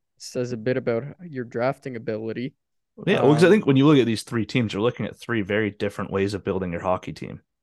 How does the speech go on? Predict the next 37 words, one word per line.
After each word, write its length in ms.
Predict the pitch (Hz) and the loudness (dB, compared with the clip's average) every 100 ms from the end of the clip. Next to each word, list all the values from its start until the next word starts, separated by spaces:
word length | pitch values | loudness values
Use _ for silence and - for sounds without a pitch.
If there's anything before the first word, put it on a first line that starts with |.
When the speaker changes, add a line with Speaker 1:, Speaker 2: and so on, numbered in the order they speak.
| _ | _
Speaker 1:
One 240 | 151 147 | -6 -4
hundred 200 | 156 147 | -2 -4
percent. 580 | 143 139 156 131 - _ _ _ _ _ _ _ _ _ _ _ _ | -4 -8 -8 -8 -14 _ _ _ _ _ _ _ _ _ _ _ _
Speaker 2:
Like, 200 | 113 101 | 0 2
when 120 | 110 | 2
you 120 | 107 | 2
look 180 | 107 107 | 2 2
at 80 | - | -2
Vegas, 600 | 104 107 98 98 101 - | -2 0 0 -2 -4 -8
you 200 | - 107 | -6 -2
look 220 | 98 98 - | -2 -2 -2
at, 280 | 95 - | -4 -4
well, 140 | - 98 | -6 -4
they, 200 | 98 80 | -4 -4
like, 260 | - 90 _ | -8 -10 _
did 140 | 104 | -6
the 80 | 92 | -6
expansion 520 | 92 - 101 95 - | -6 -4 -4 -4 -6
draft, 340 | 98 92 95 - | -4 -2 -2 -4
which 120 | 92 | -8
went 160 | 98 90 | -8 -6
very 240 | 92 90 | -6 -4
well, 400 | 90 85 95 92 _ _ _ _ | -4 -2 -2 -4 _ _ _ _
and 120 | - 135 | 0 2
then 140 | 113 | 0
just 220 | 113 139 | -2 -4
Speaker 1:
Mm-hmm. 60 | - | -4
Speaker 2:
trade 220 | 113 95 | -4 -4
for 100 | 92 | -6
superstars 600 | - 98 92 90 95 90 | -10 -8 -8 -6 -6 -6
whenever 240 | 92 90 87 | -6 -6 -6
they 80 | |
come 240 | 87 98 90 | -6 -6 -6
available. 520 | 90 87 87 98 101 _ _ _ _ | -6 -6 -4 -6 -8 _ _ _ _
Speaker 1:
Exactly, 640 | 151 135 135 156 180 - - | -8 -2 0 0 -4 -12 -14
and 140 | 117 | -14
just 220 | 139 127 | -12 -14